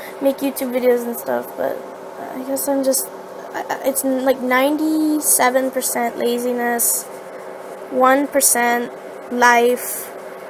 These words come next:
and two percent school. School doesn't count. <laughs> It's its own category, but yeah, I'm, I really am sorry. I couldn't apologize.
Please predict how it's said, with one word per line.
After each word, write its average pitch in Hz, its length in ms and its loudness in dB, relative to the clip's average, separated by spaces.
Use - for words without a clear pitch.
and 240 160 -4
two 277 120 -2
percent 247 320 2
school. 202 440 2
School 247 220 6
doesn't 226 240 -2
count. 220 260 0
<laughs> - 160 0
It's - 120 -4
its 226 160 -4
own 214 180 4
category, 170 640 -4
but 240 400 4
yeah, 151 320 2
I'm, 247 320 0
I 247 120 4
really 233 680 4
am 214 260 -2
sorry. 214 200 2
I 220 80 4
couldn't 254 400 6
apologize. 240 800 4